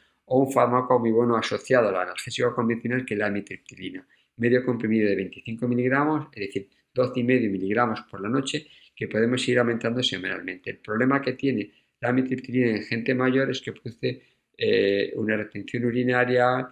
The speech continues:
sequedad de boca, sequedad, eh, de mucosas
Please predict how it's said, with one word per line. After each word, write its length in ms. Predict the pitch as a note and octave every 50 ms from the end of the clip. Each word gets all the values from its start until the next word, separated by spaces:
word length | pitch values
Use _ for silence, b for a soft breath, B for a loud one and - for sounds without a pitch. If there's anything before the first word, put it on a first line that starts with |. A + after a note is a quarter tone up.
| _ _ _
sequedad 520 | _ - - G2+ - - G2 G2+ G#2 A2 A2+
de 100 | A#2+ A#2+
boca, 680 | A#2 B2 B2 B2 B2 - A#2+ A#2 A#2+ B2 B2+ - _ _ _ _ _ _
sequedad, 760 | - - - F#2+ - - - F#2+ F#2+ G#2 A2 A2 A2 - - _ _ _ _ _ _ _
eh, 100 | - G#2+
de 120 | G2 A2+
mucosas 960 | A#2 B2+ C3 C3 C3 C3 B2 A#2+ - - A#2 A#2 A#2 A2+ - - - - _